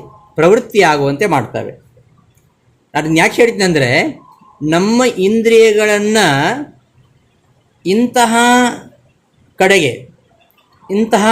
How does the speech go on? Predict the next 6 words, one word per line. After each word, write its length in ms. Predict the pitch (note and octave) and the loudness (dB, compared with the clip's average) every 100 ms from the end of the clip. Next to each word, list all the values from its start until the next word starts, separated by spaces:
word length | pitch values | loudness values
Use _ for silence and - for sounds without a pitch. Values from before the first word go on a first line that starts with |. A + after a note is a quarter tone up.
| A#3 | 2
ಕಾರ್ಯಗಳ 520 | A#3 E3 G3 G#3 G3+ | 2 2 2 2 2
ಕಡೆಗೆ, 760 | G3 E3 F#3 F#3+ C3 C3 G#3 - - _ - | 0 2 2 2 2 0 -4 -6 -18 _ -2
ವಿವಿಧ 240 | F3+ G#3 A3 | 2 2 2
ಕಾರ್ಯಗಳ 540 | F#3+ E3+ G3+ G3 F#3+ | 2 2 4 2 2
ಕಡೆಗೆ 720 | F#3+ E3 F#3 G#3 D#3+ F3 - - _ _ | 2 0 2 2 2 -2 -6 -18 _ _
ಪ್ರವೃತ್ತಿಗೊಳಿಸ್ತಕ್ಕಂತಹ 1500 | - E3 G#3+ A#3+ - C4 A3+ A3 - G3+ - F#3+ F#3 F3+ C#3 | 0 2 2 0 -4 2 4 4 0 -6 -2 -2 0 -2 -2